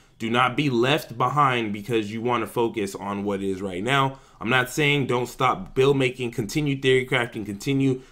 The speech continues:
sculpting your playstyle, but at the same time, be smart about it and do not drop off all your resources on something you're probably not gonna be using come two weeks or so. So April fifth is the date. Um, Tidal Basin is the mission.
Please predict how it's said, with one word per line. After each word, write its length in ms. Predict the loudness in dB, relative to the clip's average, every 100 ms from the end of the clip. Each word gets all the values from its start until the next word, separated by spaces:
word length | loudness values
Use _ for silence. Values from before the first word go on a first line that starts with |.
| -14
sculpting 760 | -4 2 2 2 0 2 0
your 180 | 2 0
playstyle, 800 | 0 0 0 2 2 2 0 -4 -20 -20 2
but 220 | 4 4
at 180 | 0 -4
the 100 | -4
same 400 | -2 -2 0 0
time, 360 | 0 2 2 -2
be 140 | -4
smart 460 | -6 -4 2 4 4
about 280 | 4 4
it 200 | 2 -2 -6 -20 -10
and 140 | -6
do 100 | -4
not 280 | -2 -2 -2
drop 400 | 0 4 4 4
off 200 | 2 2
all 140 | 2
your 160 | 2 2
resources 540 | 0 -2 -2 -2 -4
on 180 | -4 -4
something 340 | -4 -6 -4
you're 120 | -4 -4
probably 320 | -2 0 0
not 180 | -2 -2
gonna 140 | -4
be 100 | -4
using 480 | -2 -2 -2 -6 -8 -14 -20 -8
come 560 | -2 -2 -2 -4 -6 -4
two 140 | -2
weeks 280 | -2 -6 -10
or 80 | -10
so. 260 | -10 -12 -18 _ -20 _ _
So 260 | -6 -4 0
April 280 | 2 2 0
fifth 340 | 2 2 4
is 240 | 2 -2 -2
the 160 | -12
date. 520 | 2 4 4 2 -8 -14 -20 -20 -10
Um, 460 | -4 -2 -2 -6 -10 -18 _ _ 0
Tidal 260 | 4 6
Basin 480 | 6 4 4 0 -2
is 240 | -2 -4
the 80 | -6
mission. 600 | 0 0 2 0 -2 -6